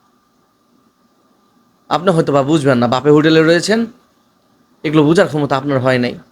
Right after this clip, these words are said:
এখনও সময় আছে, যারা ফেক পেজ চালাচ্ছেন তারা সবাই ডিলিট করে দেন ভাই, একজনকে উপরে উঠাই দেন না।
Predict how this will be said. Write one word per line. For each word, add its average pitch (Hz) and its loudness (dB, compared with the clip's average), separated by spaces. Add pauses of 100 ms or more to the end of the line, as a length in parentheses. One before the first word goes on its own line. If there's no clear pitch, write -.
(480)
এখনও 185 0
সময় 175 0
আছে, 185 -2
যারা 151 2
ফেক 160 -6
পেজ 165 -6
চালাচ্ছেন 147 -2 (1000)
তারা 139 0
সবাই 147 -4
ডিলিট 185 -2
করে 135 2
দেন 123 -2
ভাই, 123 -4
একজনকে 190 0
উপরে 202 2
উঠাই 233 2
দেন 196 0
না। 135 -2